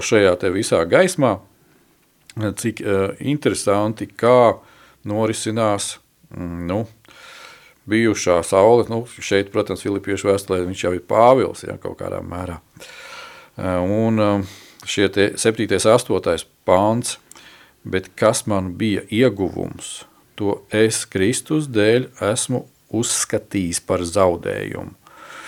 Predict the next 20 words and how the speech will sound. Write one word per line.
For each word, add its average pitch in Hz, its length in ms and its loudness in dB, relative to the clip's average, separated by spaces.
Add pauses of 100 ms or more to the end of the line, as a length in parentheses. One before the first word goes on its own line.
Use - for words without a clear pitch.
(500)
Ko 82 180 -4
tu 95 80 -4
jau 82 160 0
pirmīt 95 320 -2
pieskāries 71 640 0
šeit - 260 -8 (340)
lietai, 90 380 0
kad, 85 320 0
um, 85 240 6 (800)
um, 80 300 -4 (100)
nu, 98 140 -4 (260)
mūsu, 107 380 -4
jā, 131 180 4
vīriem 113 540 4 (1040)
diezgan 107 440 0
bieži 110 240 2
droši 92 280 2
vien, 107 180 0 (960)
um, 90 720 -2 (160)
ir 139 160 4